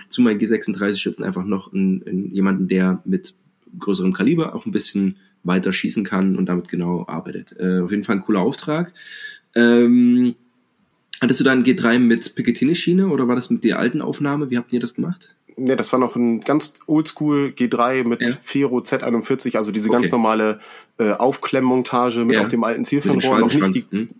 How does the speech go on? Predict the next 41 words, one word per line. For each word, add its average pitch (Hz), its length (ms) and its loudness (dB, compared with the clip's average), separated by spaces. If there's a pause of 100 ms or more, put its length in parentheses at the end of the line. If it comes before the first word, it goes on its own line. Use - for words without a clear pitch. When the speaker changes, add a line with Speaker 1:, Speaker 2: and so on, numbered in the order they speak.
(200)
Speaker 1:
hm? 123 60 0
Speaker 2:
n-, 113 40 0
noch 113 120 0
nicht 143 200 -2
die 117 60 2
kampfwertgesteigerte 139 920 0
Version, 135 240 2
Speaker 1:
Ja. 117 120 4
Speaker 2:
die 107 60 2
dann 107 140 2
ein 123 100 -6
bisschen 117 180 0
später 156 300 -2
kam. 165 260 0 (140)
Speaker 1:
Ja. 120 180 0 (1040)
Speaker 2:
Und, 123 320 2
äh, 110 280 0
da 107 200 0
war 117 100 2
dann 113 220 0
am 104 260 -4
Handschutz, 135 580 -2
hatte 131 140 -2
ich - 80 -8
eine 120 400 0
Picatinny-Schiene, 123 800 0
da 107 80 2
hatte 98 100 -4
ich - 80 -12
dann - 140 2
Speaker 1:
Okay. 95 140 0
Speaker 2:
noch 101 60 0
so - 0 -
einen 92 280 -4
Frontgriff 127 460 -2
mit 107 120 -2
zwei 123 220 0
Beinen 120 260 0
drin 117 240 0
Speaker 1:
Ja. 110 80 2
Speaker 2:
dran. 113 260 0